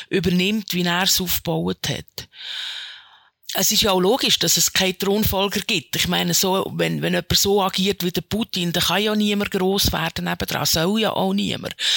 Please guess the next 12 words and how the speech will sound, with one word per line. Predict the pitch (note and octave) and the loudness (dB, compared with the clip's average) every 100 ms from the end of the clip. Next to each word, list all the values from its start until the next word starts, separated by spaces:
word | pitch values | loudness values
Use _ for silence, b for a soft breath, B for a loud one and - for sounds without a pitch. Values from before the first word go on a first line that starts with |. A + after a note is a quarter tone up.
| B - | B 0
Aber | F#3+ F3 | -2 0
das | - | -2
Problem | - G3+ G3 A#3+ D4 A3+ | 0 0 2 2 2 2
ist, | E3+ - - B B - | 2 0 0 B B -2
ähm, | F#3+ F#3+ F#3+ - - | 0 2 0 -2 -4
dass | G3+ G3 G#3 | 0 2 2
Russland | B3 - G#3 G#3 | 2 2 2 0
um | - G3 | 0 2
einen | F#3+ | 2
Generationenwechsel | G3 F#3+ F3+ F3+ - F#3+ A3 G3+ G3 G3 - F#3+ | 0 2 0 2 2 2 2 2 2 2 2 0
nicht | F#3 | 0
herumkommt. | F#3 G3+ - G#3+ C#3+ - - | 0 0 0 0 -2 -6 -8